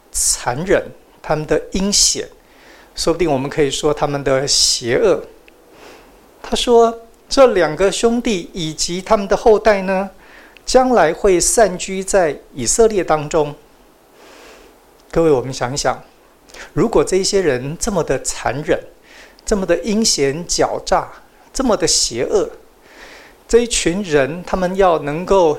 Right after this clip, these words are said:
忍耐彼此共同生活，甚至于是团结合作，真的是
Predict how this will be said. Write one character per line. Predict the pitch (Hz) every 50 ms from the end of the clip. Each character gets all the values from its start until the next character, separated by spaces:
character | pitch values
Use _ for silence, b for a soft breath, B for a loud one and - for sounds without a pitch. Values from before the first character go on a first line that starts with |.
| - -
忍 | 147 139 143 117 120 139
耐 | 170 226 214 175 160 151 - -
彼 | - - 165 185
此 | - - - - - - 123 - - - - -
共 | - 226 180 156 156
同 | - - - 139 127 139 156
生 | 175 - - - 196 185 196 214
活， | - - 143 113 - - - B B B B B B B
甚 | - - 247 220 196 202
至 | - 208 208 185
于 | 160 156 160
是 | 165 - - - - 180 175 160 156 - -
团 | - - - 139 123 143 180
结 | - - - 139 135 139
合 | 151 - - - - 135 127 131 147
作， | - - 208 151 - - - - - B B B B B B B B B B
真 | - 175 165
的 | 160 147
是 | - - - 170 156 147 135 127 120 -